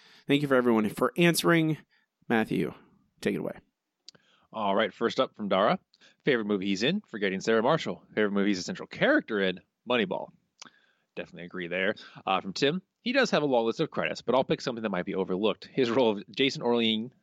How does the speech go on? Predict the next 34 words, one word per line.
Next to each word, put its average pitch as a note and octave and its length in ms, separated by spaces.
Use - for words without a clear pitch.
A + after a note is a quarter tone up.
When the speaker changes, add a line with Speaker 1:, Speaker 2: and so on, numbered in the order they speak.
Speaker 2:
in G#2 320
Don't A2 180
Look A2+ 180
Up, G#2 200
where G#2 100
he G2+ 80
plays G2+ 240
the G#2 80
son, G2 260
chief - 220
of G2+ 80
staff, F#2 240
and G2+ 120
general A#3 240
enabler D#3 400
to F#2+ 80
President F#2+ 380
Janie B2 220
Orlean, F2+ 320
played G2 160
by F#2 80
Meryl F2 220
Streep, A#2 300
ultimately F3 340
resulting A#2 460
in G#2 80
the G#2+ 100
end G2 180
of F2+ 100
life F2 220
as F2+ 100
we F2+ 100
know G2 160
it." F2 100